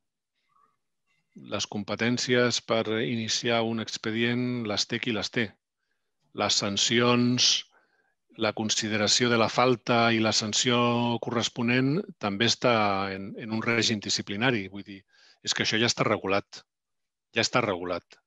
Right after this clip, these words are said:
El protocol no pot regular una cosa que ja està regulada per una norma de rang superior.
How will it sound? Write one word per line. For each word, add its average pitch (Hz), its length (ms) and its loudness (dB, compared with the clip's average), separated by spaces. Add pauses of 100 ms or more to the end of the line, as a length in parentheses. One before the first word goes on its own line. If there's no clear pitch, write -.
El 107 120 -16
protocol 104 480 -6
no 120 200 0
pot 113 160 -2
regular 98 360 -2
una 95 120 -6
cosa 101 340 -4 (500)
que 95 160 -4
ja 98 80 2
està 101 240 0
regulada 98 600 0
per 113 200 -2
una 98 180 -2
norma 98 360 -2 (840)
de 104 180 -2
rang 101 360 0
superior. 107 580 -2